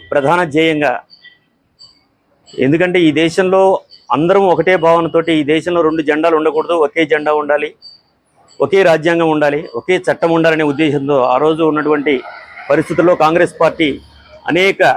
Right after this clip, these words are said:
అవినీతి అక్రమాలకు పాల్పడి ఈ దేశాన్ని ముక్కలు చేసే విధంగా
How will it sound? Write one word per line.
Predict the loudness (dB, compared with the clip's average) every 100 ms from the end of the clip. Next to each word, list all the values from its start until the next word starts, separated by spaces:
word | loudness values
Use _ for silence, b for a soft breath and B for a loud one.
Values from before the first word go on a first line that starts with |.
| -2 _ _ _ _ _ _
అవినీతి | -2 0 0 0 0
అక్రమాలకు | 2 0 0 0 0
పాల్పడి | 0 0 0 -2 -2 -8 _ _ _ _ -4
ఈ | -2
దేశాన్ని | 0 0 0 0 0
ముక్కలు | -2 -2 0
చేసే | 2 2 2
విధంగా | 2 2 2 2 0 -2